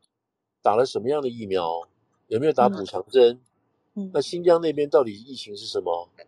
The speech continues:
Speaker 2: 嗯，嗯，嗯。
Speaker 1: 可是这个东西好像都没有人去谈，也没有人问，也没有人知道。
Speaker 2: 嗯，嗯，嗯，嗯。
Speaker 1: 可是很明显的，可是习近平回到内地之后，回到中国内陆之后，好像处处都戴口罩了。
Speaker 2: 嗯，嗯，嗯，
Speaker 1: 那为什么在新疆没戴口罩呢？
Speaker 2: 嗯。
Speaker 1: 对不对？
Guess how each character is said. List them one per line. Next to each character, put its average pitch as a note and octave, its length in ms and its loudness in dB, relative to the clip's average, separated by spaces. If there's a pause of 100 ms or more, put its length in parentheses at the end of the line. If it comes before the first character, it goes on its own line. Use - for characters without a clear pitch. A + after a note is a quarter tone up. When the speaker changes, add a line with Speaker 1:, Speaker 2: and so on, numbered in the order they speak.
(300)
Speaker 2:
嗯， A3 320 -4
嗯， G#3 180 -10 (120)
嗯。 G#3 140 -18 (160)
Speaker 1:
可 A#2+ 60 2
是 C#3 120 2
这 F3 120 4
个 D#3 60 0
东 C#3+ 120 2
西 D3 60 2
好 G2+ 60 4
像 F#2+ 100 0
都 A2+ 140 0
没 B2 80 2
有 G#2+ 80 4
人 F#2 100 0
去 G#2+ 100 -8
谈， E2+ 280 -8
也 E2 100 -16
没 G2 100 -2
有 G#2+ 80 4
人 F#2 180 -2
问， A2 200 4
也 F2+ 140 -2
没 G2 80 0
有 G#2 80 6
人 F#2 160 -2
知 G2+ 140 -8
道。 F#2+ 200 2 (560)
Speaker 2:
嗯， G#3+ 80 -4
嗯， G3+ 280 -8
嗯， G3 360 -14 (220)
嗯。 F#3 80 -16
Speaker 1:
可 A#2 80 4
是 D3 100 0 (180)
很 A#2+ 160 2
明 B2+ 160 -2
显 D3+ 140 4
的， A2+ 120 8
可 A#2 100 2
是 A#2+ 80 2
习 B2 160 -8
近 C3 160 0
平 G#2+ 120 -4
回 G#2 140 4
到 A2+ 160 6
内 A#2 160 2
地 G#2 160 -12
之 G2+ 140 -6
后， G2 200 2
回 G2+ 140 0
到 G#2 160 0 (160)
中 A2+ 140 -14
国 A2 100 -4
内 C3 160 4
陆 F#2+ 140 -8
之 G2+ 160 -8
后， G#2 120 -10
好 F#2 120 -10
像 A2+ 120 0 (160)
处 B2 140 -4
处 A2 140 -10
都 G#2 80 0
戴 G#2 160 2
口 D#2 160 -14
罩 G2+ 240 0
了。 D#2 120 -14 (540)
Speaker 2:
嗯， G#3 320 -6
嗯， - 240 -16
嗯， G3 80 -10
Speaker 1:
那 D3+ 80 6
为 E3+ 80 6
什 C#3+ 120 -2
么 A#2+ 60 -2
在 B2 80 6
新 C3 160 -2
疆 C3 140 0
没 A2 100 -4
戴 G#2 140 -2
口 F#2 140 -10
罩 G#2 180 -4
呢？ F#2+ 120 -6
Speaker 2:
嗯。 F2+ 100 -14 (320)
Speaker 1:
对 - 40 -20
不 - 60 -20
对？ F2+ 140 -14